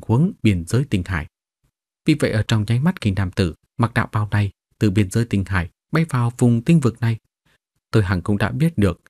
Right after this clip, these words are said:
hắn từ đó mà đến, cũng cảm giác được tu vi cảnh giới của hắn. Ở xa trên cảnh giới phá toái mà Đỡ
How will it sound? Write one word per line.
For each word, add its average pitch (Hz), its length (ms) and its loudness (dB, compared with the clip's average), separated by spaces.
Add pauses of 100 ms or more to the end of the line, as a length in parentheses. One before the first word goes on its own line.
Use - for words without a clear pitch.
(120)
hắn 147 320 2
từ 95 120 0
đó 117 160 -2
mà 101 160 0
đến, 139 280 2 (520)
cũng 123 280 4
cảm 90 160 0
giác 123 160 -2
được 92 200 -2
tu 104 120 4
vi 95 180 0
cảnh 87 300 -4
giới 143 280 2
của 90 120 0
hắn. 117 280 -4 (920)
Ở 95 260 2
xa 107 200 -4
trên 101 180 -2 (140)
cảnh 87 220 -2
giới 123 340 0
phá 131 220 0
toái 156 280 0 (240)
mà 101 120 0
Đỡ 95 160 0